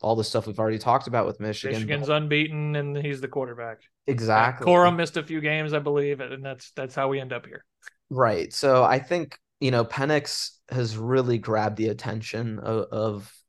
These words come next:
Speaker 1: of the media, and I think that's, that's gonna help him a lot. And he's just had a lot of great moments this year. He's looked fantastic. Um, and I think, you know, if they go ahead and, and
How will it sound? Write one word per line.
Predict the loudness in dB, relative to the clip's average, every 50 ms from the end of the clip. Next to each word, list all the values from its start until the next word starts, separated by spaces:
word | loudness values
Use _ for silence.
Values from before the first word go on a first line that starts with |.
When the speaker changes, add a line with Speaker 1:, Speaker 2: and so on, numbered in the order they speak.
| _ _ -10
Speaker 1:
of | -6 -6 -6 -6 -6 -10
the | -8 -6 -4
media, | -4 -2 -2 0 0 0 2 2 2 2 0 -2 -4 -6 -6
and | -4 -4
I | -4 -4
think | -4 -6 -6 -4
that's, | 0 0 0 0 0 -2 -6 -6 -6 -8 -10 _ _ _ _ _ _ _ _ _ _ _ _ _ _ _ _ _ _ -10
that's | -8 -4
gonna | -2 -2 -2
help | 0 0 -2 -2 -2
him | -4 -4 -2
a | 0 2
lot. | 4 4 4 4 4 2 0
And | -4 -6 -6 -4
he's | -4 -4 -4
just | -2 -4 -2 2
had | 2 4
a | 4 4
lot | 4 4 4
of | 2
great | 2 0 0 0 0 -2
moments | -4 -4 -4 -4 -4 -6 -6 -8 -8 -8
this | -8 -8 -6 -6
year. | -6 -6
He's | -6 -6 -4
looked | -2 -2 -2 -2 -4 -18 _ _ _
fantastic. | -6 -4 -4 -4 -4 -6 -4 -4 -4 -6 -6 -6 -6 -6 -6 -8 -10 -8
Um, | -6 -6 -6 -6 -8 -10 -12 -14 -18 _ _ _ _ _ _ -8 -4
and | -2 0
I | 0 0
think, | 0 2 0 0 0 -2 -8 -6
you | -2 -2 0
know, | 0 0
if | -2 -2 0
they | 2 4 4 4
go | 2 2 2 2 2 2
ahead | 2 0 0 -2 -2
and, | -4 -6 -8 -10 -14 _ _ _ _ -6
and | -6 -4 -4 -4 -6 -8 -10